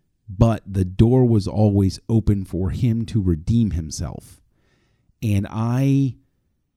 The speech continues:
again, am not trying to assign too much weight to this,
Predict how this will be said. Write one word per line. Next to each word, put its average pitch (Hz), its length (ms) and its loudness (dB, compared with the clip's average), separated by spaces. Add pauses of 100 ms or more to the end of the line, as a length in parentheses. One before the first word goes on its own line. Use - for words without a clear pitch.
(1200)
again, 107 580 -2
am 98 160 -4
not 101 260 -2
trying 101 280 -2
to 104 100 0
assign 98 400 -2
too 123 280 0
much - 580 -2 (880)
weight 113 520 0 (120)
to 104 160 -2
this, 71 560 -6